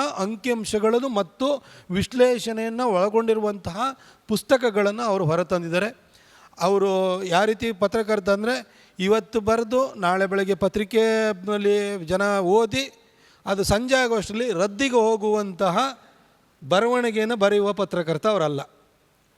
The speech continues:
ಅದನ್ನು ಕಾಪಿಡುವಂತಹ, ವರದಿಗಳನ್ನು, ಮಾಹಿತಿಗಳನ್ನು ಕೊಡುವಂತಹ ಪತ್ರಕರ್ತ ಅಂಶಿ ಪ್ರಸನ್ನಕುಮಾರ್ ಅವರು. ಅವರನ್ನು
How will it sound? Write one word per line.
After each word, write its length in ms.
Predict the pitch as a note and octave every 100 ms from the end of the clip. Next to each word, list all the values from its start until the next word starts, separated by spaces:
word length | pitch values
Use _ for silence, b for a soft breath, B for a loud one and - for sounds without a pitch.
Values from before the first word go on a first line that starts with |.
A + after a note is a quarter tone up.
| b b -
ಅದನ್ನು 520 | D#3 E3+ F3+ G#3+ G#3+
ಕಾಪಿಡುವಂತಹ, 1300 | E3+ F3 G#3+ B3+ B3 A#3+ G#3+ G3+ G3 E3 A#3+ C#4 - _ _ b b b b _ _ _ _ _ _ _ -
ವರದಿಗಳನ್ನು, 920 | D3 F3+ A#3+ B3 A#3 A3+ A#3+ C4+ C#4 _ _ _ _ _ _ C#3
ಮಾಹಿತಿಗಳನ್ನು 920 | D#3 F3+ A#3 A3+ A#3 G#3+ G#3 A3 B3
ಕೊಡುವಂತಹ 640 | F#3+ G3 G3 F#3 E3+ D#3+
ಪತ್ರಕರ್ತ 580 | E3+ D#3 E3 D#3 E3 D3 G3+ A#3 - _ -
ಅಂಶಿ 260 | C#3+ C3+
ಪ್ರಸನ್ನಕುಮಾರ್ 680 | D#3 D3+ F3 F3 E3+ D#3 D#3
ಅವರು. 260 | D#3+ F3 A3+ _ B B B
ಅವರನ್ನು 640 | - E3+ E3+ E3+ F#3+ G#3